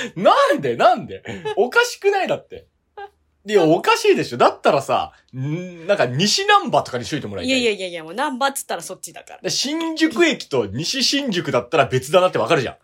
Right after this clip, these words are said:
Speaker 2: うーん。
Speaker 1: ね？
Speaker 2: うん。
Speaker 1: で、それを、そのなんか、京王新宿、ジェイアール新宿って書いてあったらさ、
Speaker 2: うん。
Speaker 1: 一緒だと思うじゃん。
Speaker 2: いや、違うんだよ。だから。
Speaker 1: 大体所在一緒だと思うじゃん。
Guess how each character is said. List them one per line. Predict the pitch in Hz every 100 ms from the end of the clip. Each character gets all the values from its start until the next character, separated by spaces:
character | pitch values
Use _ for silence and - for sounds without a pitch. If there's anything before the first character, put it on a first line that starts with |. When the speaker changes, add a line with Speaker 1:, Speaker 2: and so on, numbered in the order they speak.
| -
Speaker 2:
う |
ー |
ん。 | 151 151 151 147 143 139
Speaker 1:
ね？ | 135 196 330 -
Speaker 2:
う |
ん。 | 131 262 247 -
Speaker 1:
で、 | 226
そ | - 247
れ | 330
を、 | 320 170
そ | 165
の |
な | 165 170
ん | -
か、 | 107 - _ _ _ _
京 | - 294 330 320
王 | 311 302 277
新 | - 254 247
宿、 | 226 233 214
ジ | 160
ェ | 233
イ | 269 277
ア | 269
ー |
ル | 175
新 | - 143 131
宿 | 131 156
っ |
て | 156
書 | 156
い | 147
て |
あ | 147
っ |
た | -
ら | 95
さ、 | -
Speaker 2:
う | 165
ん。 | -
Speaker 1:
一 | 220
緒 | - 381
だ | 392
と | 196
思 | 196
う | 180
じ | 156
ゃ |
ん。 |
Speaker 2:
い | 151
や、 | - 180 202 254
違 |
う | 180
ん | 135
だ | -
よ。 | -
だ | 214
か | 381
ら。 | 403
Speaker 1:
大 | - 339 339
体 | 320 311
所 | 294
在 | 277 302 247
一 |
緒 | -
だ | 302
と | 233
思 | 160
う |
じ |
ゃ |
ん。 | 123